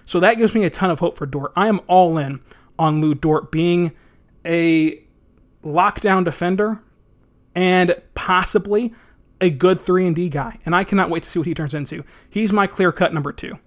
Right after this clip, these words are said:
I just cannot get past the elite playmaking ability of Darius Bazley. And that is my blind faith because, again,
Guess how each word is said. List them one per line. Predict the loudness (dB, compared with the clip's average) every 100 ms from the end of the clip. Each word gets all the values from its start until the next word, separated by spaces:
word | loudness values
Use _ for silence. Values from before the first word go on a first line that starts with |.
| _ -20 0
I | 6 6
just | 6 2 2
cannot | 0 0 0
get | -4 -4
past | 0 0 0
the | -2
elite | -2 -2 -4 -6
playmaking | -4 -2 -2 -2 -4
ability | -4 -2 -2 -4 -6 -20 _ -4 2
of | 4 4 0 -2
Darius | 0 0 -2
Bazley. | -4 -4 -4
And | 0
that | 2
is | 4
my | 2 0
blind | 0 0 -2
faith | 0 -2 -2
because, | -6 -6
again, | -2 0 0